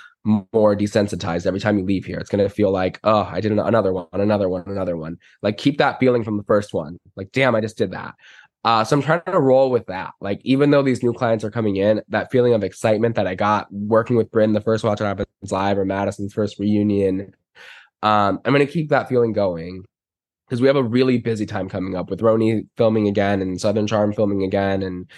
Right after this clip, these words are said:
O C's filming right now and our client's working there and we love her and can't wait for y'all to meet her. There's just so much happening. So I'm, I'm leading with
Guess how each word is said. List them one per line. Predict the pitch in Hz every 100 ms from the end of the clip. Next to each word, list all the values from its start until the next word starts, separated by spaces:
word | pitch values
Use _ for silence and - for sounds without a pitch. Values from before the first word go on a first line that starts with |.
| - - _
O | 113
C's | 113 117 113
filming | 123 110
right | 107 98
now | 101 101
and | 101
our | 98
client's | 110 101 104 101
working | 104 104 101
there | 101 101 98
and | 98 92 -
we | 101
love | 95 98 95
her | 104
and | 98 98
can't | 101
wait | 92 90
for | 104
y'all | 98 92
to |
meet | 95 98
her. | 101 117 117 110 107 - - _ -
There's | 135
just | 147
so | 147 123
much | 113
happening. | 117 104 85 82
So | 104
I'm, | 104 104 -
I'm | - 123
leading | 135 135
with | 123 110